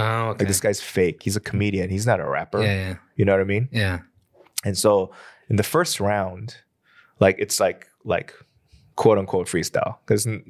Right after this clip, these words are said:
Speaker 2: there's no, no such thing as freestyle anymore. It's like everyone's just kind of
Speaker 1: Memorizing.
Speaker 2: Yeah, like, it's, it's, uh, memorized shit,
Speaker 1: Yeah.
Speaker 2: which,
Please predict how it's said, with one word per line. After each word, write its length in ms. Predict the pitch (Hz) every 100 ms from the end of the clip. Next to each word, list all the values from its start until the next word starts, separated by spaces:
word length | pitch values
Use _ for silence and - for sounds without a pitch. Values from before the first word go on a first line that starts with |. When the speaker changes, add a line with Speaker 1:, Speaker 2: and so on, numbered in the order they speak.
| 107
Speaker 2:
there's 160 | 107
no, 140 | 110 98
no 160 | 101
such 200 | 101 95 -
thing 120 | 87
as 80 | 80
freestyle 360 | 92 - 95
anymore. 340 | 95 98 98 90
It's 80 | 90
like 80 | 98
everyone's 340 | 95 95 92
just 140 | 92 -
kind 160 | 98
of 260 | 92 - -
Speaker 1:
Memorizing. 640 | 117 101 101 98 101 101 101
Speaker 2:
Yeah, 180 | 98 104 95
like, 140 | - _
it's, 240 | - - - -
it's, 160 | 110 -
uh, 160 | 90 80 _
memorized 540 | 101 98 95 95 92 -
shit, 260 | - 107
Speaker 1:
Yeah. 200 | 110 95 - - _ -
Speaker 2:
which, 260 | 135 -